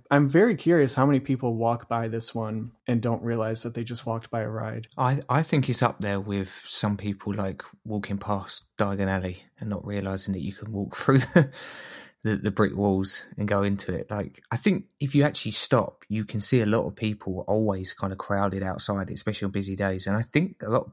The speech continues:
Speaker 2: families and stuff are figuring out what it actually is. And I wonder how many times, like,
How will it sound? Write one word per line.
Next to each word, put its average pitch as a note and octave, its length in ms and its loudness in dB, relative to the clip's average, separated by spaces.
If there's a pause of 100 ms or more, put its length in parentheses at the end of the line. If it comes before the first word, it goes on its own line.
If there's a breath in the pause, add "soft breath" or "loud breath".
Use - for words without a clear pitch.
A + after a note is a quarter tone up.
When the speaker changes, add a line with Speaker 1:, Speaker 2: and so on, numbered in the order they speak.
(140)
Speaker 2:
families A#2 500 0
and G2 80 -6
stuff - 260 -8
are G2+ 60 -6
figuring G2 380 -2
out F#2+ 240 0
what G2+ 240 -8
it F2 60 -8
actually F#2 420 -6
is. - 260 -10 (140)
And A2 100 0
I G#2 40 2
wonder D3 280 4
how C#3 140 4
many B2 160 2
times, A2+ 480 0
like, G#2+ 180 -4